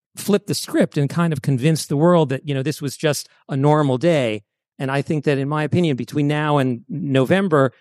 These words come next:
the more people see exactly what happened, the more likelihood maybe we have a chance of getting some reasonable people to vote the way we need them to vote. Again, just a suggestion, because I don't think that enough people truly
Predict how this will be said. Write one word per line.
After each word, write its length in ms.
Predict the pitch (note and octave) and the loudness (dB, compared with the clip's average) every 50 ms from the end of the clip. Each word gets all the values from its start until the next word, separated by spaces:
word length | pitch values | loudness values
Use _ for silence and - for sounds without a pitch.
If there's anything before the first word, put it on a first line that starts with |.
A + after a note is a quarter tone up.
| _ _ - | _ _ -2
the 60 | C#3 | 0
more 300 | C3 D3+ E3+ G3+ G#3+ G3 | 2 4 4 2 2 0
people 320 | - - G3 - - D#3 | -2 -2 -2 -2 -2 -2
see 240 | C#3+ - - F3 C#3 | -2 -2 -2 -2 -2
exactly 580 | C3+ C3 - - D#3 D#3+ D#3+ E3 E3+ - F3+ E3+ | -2 -4 -6 -4 -4 -2 -2 -4 -2 -2 0 2
what 200 | D3+ D3 D3+ - | 2 2 0 0
happened, 640 | - - D3 D#3+ D3+ - - B2 G#2+ G#2 G#2 G#2+ - _ _ _ _ _ _ _ | -4 -8 -6 -6 -6 -6 -6 -6 -6 -6 -8 -12 -14 _ _ _ _ _ _ _
the 60 | - C3 | -6 -2
more 340 | C3 D3 D3+ D#3 D#3 D3+ | 0 2 4 4 4 4
likelihood 680 | D3 - D3 C#3 C#3+ C#3+ - E3 C3+ - B2+ B2+ A#2+ A#2+ | 2 0 -4 -4 -4 -4 -4 -4 -4 -2 -2 -4 -4 -4
maybe 380 | A#2+ B2+ D3 E3+ G3+ F#3+ E3 | -4 -2 0 0 0 2 0
we 140 | C3 B2+ B2+ | 0 0 0
have 180 | B2 B2+ B2 A#2 | 0 -2 -2 -2
a 40 | |
chance 440 | A2 - - C#3+ C#3 C3 C3+ B2+ - | -4 -2 0 2 4 4 4 2 0
of 80 | B2+ A2+ | -2 -2
getting 260 | C3 B2 A#2+ B2+ B2+ | -2 0 0 0 0
some 220 | - - A#2+ A#2+ | -2 -2 -2 0
reasonable 420 | A#2 C3+ C#3+ C#3 G#2+ A#2+ A#2 A#2+ A#2 | 0 2 0 0 0 0 0 -2 -2
people 320 | - D3 C#3 B2 A#2 B2 | -2 -2 -4 -2 -2 -2
to 140 | A2 - - | -4 -4 -6
vote 340 | G#2+ - B2 B2 B2 B2 - _ _ _ _ _ _ | -4 0 2 2 2 2 -2 _ _ _ _ _ _
the 80 | - B2 | -4 0
way 140 | A#2+ B2 B2 | 0 2 2
we 100 | B2 B2+ | 2 0
need 160 | A#2+ B2 A#2 | 0 0 -2
them 160 | A#2 A2+ G#2+ | -2 -4 -4
to 120 | - A#2+ | -4 -4
vote. 260 | G#2 A2 A2 G#2+ A#2+ - | -2 0 0 0 -2 -4
Again, 220 | - C3+ D3+ C#3+ | -4 -2 -2 0
just 200 | C3+ E3+ E3+ - | 0 0 0 0
a 60 | G3 E3+ | 0 -2
suggestion, 720 | - F3 C#3+ - D#3 C#3 C3+ - - - G#3 F#3+ F#3+ F#3 - _ _ _ _ - | -2 -2 -4 0 2 2 2 0 -2 -2 0 0 0 -2 -6 _ _ _ _ -6
because 280 | C3+ B2 - C#3 - - | -4 -2 -2 -2 -2 -4
I 100 | - - | -6 -4
don't 220 | D3 E3 D#3 F3+ - | -2 -2 -2 -2 -2
think 280 | - E3 D3+ D3 C3 | 0 0 0 0 0
that 220 | - C3 B2 B2 - _ _ _ _ _ - | 2 2 2 2 0 _ _ _ _ _ -6
enough 220 | - B2+ C3 B2+ - | -2 0 0 0 0
people 260 | - D3 B2+ C3+ B2+ | -4 -6 -4 -6 -6
truly 600 | - - A2+ E3 E3 D#3 D3 C#3 C3+ C3 B2 | -6 -2 0 2 4 4 4 4 2 2 -2